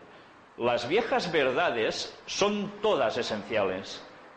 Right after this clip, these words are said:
La nueva verdad no es independiente de la vieja, sino un desarrollo de ella. Es únicamente comprendiendo las viejas verdades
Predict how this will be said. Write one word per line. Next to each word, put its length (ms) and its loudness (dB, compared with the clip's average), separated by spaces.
La 200 2
nueva 360 2
verdad 640 0
no 280 0
es 120 2
independiente 960 0
de 140 4
la 100 6
vieja, 500 -2
sino 340 2
un 260 4
desarrollo 720 2
de 180 0
ella. 280 -4
Es 200 0
únicamente 580 -2
comprendiendo 640 0
las 240 2
viejas 440 -2
verdades 720 0